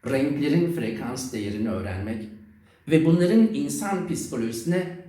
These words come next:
etkilerini anlamak. Gerçek bilgiye beş duyu ve zihinle ulaşılamayacağını ve gerçek bilgiye ruhla ulaşma yollarını anlamak.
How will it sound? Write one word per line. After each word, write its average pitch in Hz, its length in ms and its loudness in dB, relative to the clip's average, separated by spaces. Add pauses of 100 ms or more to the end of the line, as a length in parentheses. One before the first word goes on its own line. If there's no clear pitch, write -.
(380)
etkilerini 120 600 -4
anlamak. 92 440 -4 (1040)
Gerçek 156 540 0
bilgiye 151 640 2
beş 180 380 2
duyu 180 560 0
ve 160 120 2
zihinle 175 500 0
ulaşılamayacağını 117 1120 -4 (880)
ve 160 140 4
gerçek 135 540 -2
bilgiye 147 540 0 (540)
ruhla 170 460 2
ulaşma 127 500 -4 (300)
yollarını 117 680 -4 (200)
anlamak. 87 480 -10